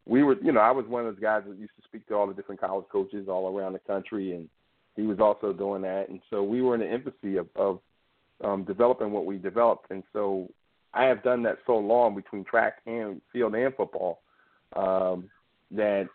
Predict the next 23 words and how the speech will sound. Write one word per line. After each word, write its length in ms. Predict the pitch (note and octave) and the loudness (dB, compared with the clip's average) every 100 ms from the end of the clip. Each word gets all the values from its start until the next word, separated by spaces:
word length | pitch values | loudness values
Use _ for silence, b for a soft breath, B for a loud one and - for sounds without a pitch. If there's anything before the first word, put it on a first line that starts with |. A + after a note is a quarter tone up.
| A2 | 2
um, 440 | G#2 G2+ F#2 F2+ | 4 4 0 -2
you 120 | B2+ | 0
know, 100 | A2+ | 2
we 140 | G2+ G#2 | 2 2
kind 260 | - A#2+ | 2 2
of, 160 | A2+ G2 - _ _ _ _ - | 0 -4 -8 _ _ _ _ -6
and 220 | A2+ A#2 | -6 -6
we 140 | - A#2 | -8 -2
kind 240 | C3 A#2+ | 2 2
of 80 | G#2+ G2+ - | 0 -6 -16
matured 540 | - A#2 - C#3+ D3 B2+ | -10 -10 -6 0 2 2
to 60 | - | 0
where 200 | A#2 A#2 | 2 2
we're 180 | A2 G#2+ | 4 2
at 120 | F2+ | 2
now. 420 | G#2+ G2+ E2+ D#2+ - _ - | 0 0 -2 -8 -16 _ -8
And 300 | G#2 G2 F#2+ - | -6 -4 -6 0
so, 380 | A2 G2 F#2+ | 2 4 4
um, 260 | F#2+ F#2 F#2 _ _ _ _ _ | 4 2 -2 _ _ _ _ _
you 100 | A#2 | -4
know, 260 | G#2+ G2 G2 | 0 2 2
Harry's 440 | G#2+ A#2+ A#2+ G#2+ F#2 | 4 6 4 0 -4
been, 460 | G#2+ G#2 G#2 G2 | -4 -4 -8 -14